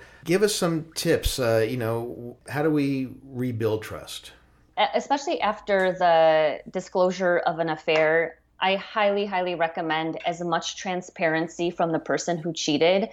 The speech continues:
Speaker 2: Uh, because again, you know, people who are cheated on do go through P T S D symptoms. So they do feel like they're, you know, going crazy. Like, your word alone isn't enough. So any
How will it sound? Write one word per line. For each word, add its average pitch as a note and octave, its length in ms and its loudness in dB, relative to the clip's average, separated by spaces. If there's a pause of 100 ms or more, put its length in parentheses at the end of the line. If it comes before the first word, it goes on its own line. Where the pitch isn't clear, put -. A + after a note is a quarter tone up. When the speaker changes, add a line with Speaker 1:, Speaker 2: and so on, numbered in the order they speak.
(200)
Speaker 2:
Uh, F3+ 160 2
because G3 220 2
again, G3+ 640 2
you F#3+ 80 -6
know, F#3 80 -2
people A3+ 580 4 (140)
who G#3+ 100 2
are F3+ 100 4
cheated G3+ 360 -2
on E3+ 240 0
do F#3 100 -2
go F3+ 380 4
through E3+ 320 -2
P F#3 180 -8
T F#3 160 0
S E3 140 0
D F#3 120 -2
symptoms. C#3 720 -2 (200)
So - 120 -2
they F3+ 140 4
do B3 160 2
feel F3 320 4
like D3+ 280 2
they're, D#3+ 680 2
you F#3 80 -4
know, E3 100 0
going D#3 300 2
crazy. D3+ 720 -2 (160)
Like, F#3 160 0
your F#3+ 180 4
word A3 240 6
alone F#3+ 480 2
isn't E3+ 320 -4
enough. E3 380 0
So - 260 -2
any B3+ 420 2